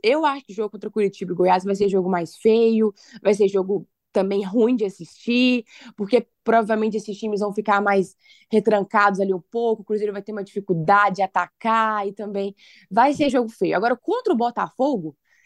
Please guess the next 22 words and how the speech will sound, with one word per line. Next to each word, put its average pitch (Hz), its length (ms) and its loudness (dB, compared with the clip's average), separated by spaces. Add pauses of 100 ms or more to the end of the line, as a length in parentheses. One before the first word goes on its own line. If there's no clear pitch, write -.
(100)
eu 285 180 4
já 302 200 -2
tenho 262 200 -6
mais 269 240 -4
expectativa 262 600 -4
do 208 80 -8
Cruzeiro 220 320 -6
mostrar 226 340 -4
alguma 190 240 -2
coisa, 262 380 -4
que 294 80 -6
é 277 40 -2
um 269 100 -4
time, 220 360 -6 (260)
né, 220 220 4
que 202 180 0
vai, 190 400 2
o, 180 360 -4
o, 190 60 0 (160)
o 190 100 -8
Botafogo 185 480 -6
vai 214 280 -2